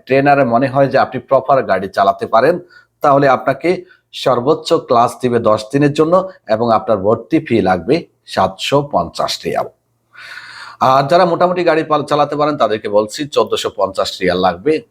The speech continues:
আবার কখনো কোনো কোনো জায়গাতে ভ্যাট সহ চোদ্দশো ষাট রিয়াল চলে আসে। লাইসেন্স ফি কত? এটিও অনেকের প্রশ্ন থাকতে পারে।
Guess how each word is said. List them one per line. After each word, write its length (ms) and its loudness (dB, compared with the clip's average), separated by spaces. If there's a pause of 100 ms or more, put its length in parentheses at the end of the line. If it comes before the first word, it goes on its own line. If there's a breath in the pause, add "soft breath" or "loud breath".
(120)
আবার 160 0
কখনো 340 0
কোনো 180 -2
কোনো 220 -4
জায়গাতে 420 0
ভ্যাট 240 -2
সহ 260 0
চোদ্দশো 460 -8
ষাট 380 -4
রিয়াল 200 0
চলে 280 -2
আসে। 260 -6 (1300 loud breath)
লাইসেন্স 560 2
ফি 200 0
কত? 300 -6 (120)
এটিও 280 2
অনেকের 300 0
প্রশ্ন 320 -2
থাকতে 300 -6
পারে। 240 -8